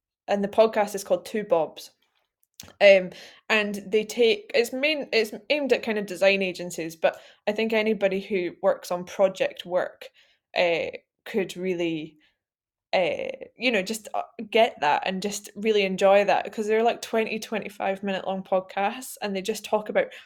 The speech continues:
really, really niche issues. Like, sometimes they're like, you know, how to come up with, um, you know, creative ideas with, for a certain type of brand, or it might be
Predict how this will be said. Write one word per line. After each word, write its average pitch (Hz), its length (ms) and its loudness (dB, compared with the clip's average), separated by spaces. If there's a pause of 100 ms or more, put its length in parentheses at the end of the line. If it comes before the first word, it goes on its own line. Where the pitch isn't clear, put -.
really, 233 360 0
really 226 220 2
niche 208 420 0
issues. 170 460 -6
Like, 175 180 -4 (920)
sometimes 190 400 -6
they're 185 120 0
like, 170 360 0 (300)
you 339 140 0
know, 170 280 4 (300)
how - 240 6
to 254 100 0
come 254 140 4
up 196 100 4
with, 214 320 -2 (120)
um, 185 400 2 (600)
you 233 100 0
know, 208 100 2
creative 208 400 4
ideas 196 540 6 (100)
with, 196 320 -4 (100)
for 208 160 4
a 190 240 4
certain 196 240 2
type 196 160 -4
of 196 60 -8
brand, 240 480 0
or 202 120 6
it 175 80 2
might 190 160 0
be 180 200 -6